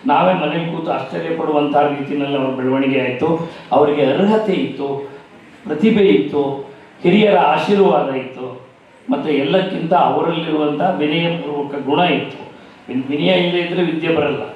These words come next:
ಹಾಗಾಗಿ ಅವರಲ್ಲಿ ಆ ವಿದ್ಯೆ ಒಂದು ಗುಣ ಇತ್ತು, ಹೀಗೆಲ್ಲ ಬೆಳೆದು ಬಂದರು.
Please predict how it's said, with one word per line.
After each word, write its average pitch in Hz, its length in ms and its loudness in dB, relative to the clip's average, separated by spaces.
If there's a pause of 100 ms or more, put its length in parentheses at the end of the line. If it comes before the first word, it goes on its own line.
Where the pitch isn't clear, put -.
(520)
ಹಾಗಾಗಿ 156 520 -2
ಅವರಲ್ಲಿ 135 380 -2
ಆ 123 80 0
ವಿದ್ಯೆ 131 640 -2
ಒಂದು 127 160 -2
ಗುಣ 131 160 -2
ಇತ್ತು, 131 420 -2
ಹೀಗೆಲ್ಲ 123 360 -4
ಬೆಳೆದು 131 260 -2
ಬಂದರು. 131 560 0